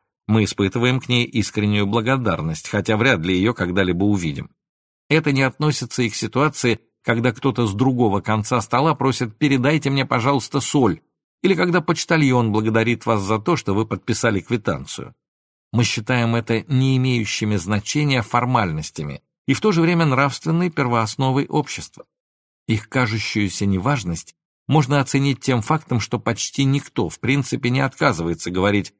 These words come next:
«пожалуйста» или «спасибо» в любой ситуации, даже те, кто не может сказать «прошу прощения» или «извините». На самом деле английское слово «пожалуйста», «please», это сокращение от «если вы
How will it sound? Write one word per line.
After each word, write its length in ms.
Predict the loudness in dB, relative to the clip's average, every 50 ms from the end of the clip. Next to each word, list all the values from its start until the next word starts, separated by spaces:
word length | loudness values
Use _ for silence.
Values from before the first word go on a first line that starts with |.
| _ _ _ _
«пожалуйста» 640 | 0 0 2 2 2 2 4 2 0 -2 -2 0
или 140 | 0 0 0
«спасибо» 580 | -2 -4 -4 -4 -2 0 0 2 2 2 2 0 -4 -8 -4
в 160 | 0 2 4
любой 380 | 4 4 4 4 2 2 0 0
ситуации, 720 | -2 -6 -4 -2 0 0 0 -2 -6 -8 -8 -8 -8 -10 _ _ _ _ -4
даже 380 | -2 2 2 2 2 2 0
те, 240 | -2 0 0 -2 -2
кто 200 | -2 -2 -2 0
не 140 | 0 2 2
может 280 | 2 2 0 0 -4 -6
сказать 480 | -4 -2 0 0 2 0 0 -2 -4 -4
«прошу 360 | -2 0 0 0 0 -2 -2
прощения» 720 | -2 -4 -6 -6 -4 -2 0 2 2 4 2 2 0 -2 -6 -12 -10 _
или 320 | 0 2 2 2 2 0 0
«извините». 680 | -2 -2 -2 0 0 2 2 0 0 -4 -8 -14 -18 _ _ _ _ _ _ _ _ _ _ _ _ _ _ -2
На 120 | 0 0
самом 340 | 2 2 2 2 2 0 0
деле 220 | 0 0 2 2
английское 520 | 2 2 0 0 0 -2 -2 -2 -2 -2 -2
слово 300 | 0 0 0 0 0 0
«пожалуйста», 800 | 0 0 0 0 0 -2 -2 -4 -6 -8 -10 -10 -12 -12 -12 -8 _
«please», 520 | 0 2 2 2 2 0 -2 -4 -8 -12 -14 _ _ _ _ _ _ _ -2
это 240 | 0 0 0 0 -2
сокращение 760 | -2 -2 -2 0 0 0 0 -2 -2 0 0 2 2 2 2
от 240 | 2 0 -2 -2 -2
«если 440 | -2 0 0 0 -2 0 0 0 2
вы 280 | 2 2 2 0 0